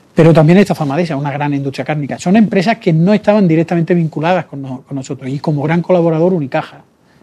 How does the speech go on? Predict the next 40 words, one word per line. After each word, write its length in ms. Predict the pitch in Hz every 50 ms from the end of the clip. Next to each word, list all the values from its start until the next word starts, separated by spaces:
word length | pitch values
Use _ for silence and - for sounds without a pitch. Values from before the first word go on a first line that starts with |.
| _ _
que 120 | - 113
su 100 | 107 135
directora 380 | 135 135 131 127 - 160 160 165
de 100 | 170 170
transformación 580 | - 170 156 160 170 160 160 151 - 190 185
se 60 | 156
ha 60 | 156 147
incorporado 500 | - 151 143 143 143 139 143 143 151 147
al, 120 | 143 139 -
al 200 | - 151 143 131
patronato, 540 | - 143 139 131 127 127 139 131 120 - 123 135
¿no? 140 | 139 185 - _ _ _ _ _ _ _ _ _ _ _
Entonces, 480 | 147 139 147 151 - 185 180 185 170 -
eh, 520 | - 160 156 143 147 143 143 139 139 143 -
estas 260 | 214 175 - - 185
grandes 300 | 190 196 196 190 190 190
empresas 440 | 185 170 170 190 175 - 170 165 - _ _ _ _
privadas, 680 | - 175 165 170 160 175 202 220 196 190 208 233 233 - _ _ _ _ _ _
eh, 380 | 139 135 135 131 131 131 127 - - - - 139
de, 240 | 131 131 131 131
de 180 | 131 131 131 127
la 160 | 123 131 120
sociedad 400 | - - 127 - - 135 147 156
civil, 400 | - - 180 180 180 220 269 277 - _ _ _ -
son 160 | - - -
las 100 | 151 -
primeras 260 | 180 156 151 160 156
que 120 | - 208
dan 100 | 202 196
un 80 | 175 147
paso 220 | - 139 - 135
al 80 | 127 -
frente, 360 | - 180 208 196 - 131 123 -
en 160 | - 156 175
un 80 | 196 196
compromiso 640 | - 226 202 180 196 185 190 185 - 254 247 247 - _ _ _ _ - -
a 100 | - 143
diez 300 | 131 170 202 220 214 -
años 240 | 175 160 147 123 147
vista. 320 | 208 208 - - 143 -